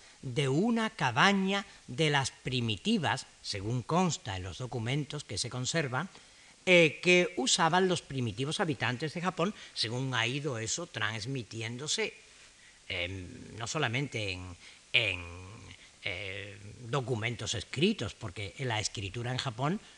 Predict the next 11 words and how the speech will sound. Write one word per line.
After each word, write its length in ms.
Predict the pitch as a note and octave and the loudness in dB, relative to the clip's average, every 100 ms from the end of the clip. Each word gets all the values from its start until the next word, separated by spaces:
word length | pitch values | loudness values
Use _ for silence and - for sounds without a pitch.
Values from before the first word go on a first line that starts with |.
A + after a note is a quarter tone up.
| - | -10
dicho 300 | B2 - A#2 | -8 -6 -4
sea 180 | - A#2 | -4 -4
entre 240 | A2+ B2 | -6 -8
comillas, 540 | C3+ C3 B2 D3 A3 - | -6 -4 -4 -4 -6 -8
entre 440 | C3+ A#2 G#2 A2+ A2 | -4 -4 -4 -6 -4
paréntesis, 720 | A2+ C3+ C3+ D#3 - A#2+ - - - - | -2 -2 -2 0 0 0 -6 -8 -20 -10
como 240 | A#2 G#2+ | -6 -4
saben 380 | - B2+ A#2+ A#2 | 0 0 2 -2
ustedes, 520 | A#2+ - F#3 F3 A3+ - - - | -4 2 2 4 -2 -6 -20 -8
no 500 | A#2 B2 D3+ C#4 C4 - - | -4 2 6 4 2 -8 4
empezó 720 | F3+ E3+ - F3 - E3 | 4 4 0 -4 2 0